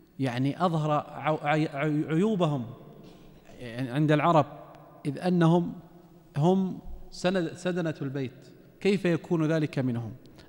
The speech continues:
ما هذه الصفات؟ قال الله تعالى: "هم الذين كفروا"،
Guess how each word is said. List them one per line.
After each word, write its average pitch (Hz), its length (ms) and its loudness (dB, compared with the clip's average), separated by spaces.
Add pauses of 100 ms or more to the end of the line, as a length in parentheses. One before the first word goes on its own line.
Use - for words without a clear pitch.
ما 240 300 8
هذه 202 180 6
الصفات؟ 165 540 0 (440)
قال 185 220 10
الله 185 260 4
تعالى: 185 440 0 (380)
"هم 269 220 10
الذين 247 440 6
كفروا"، 143 440 4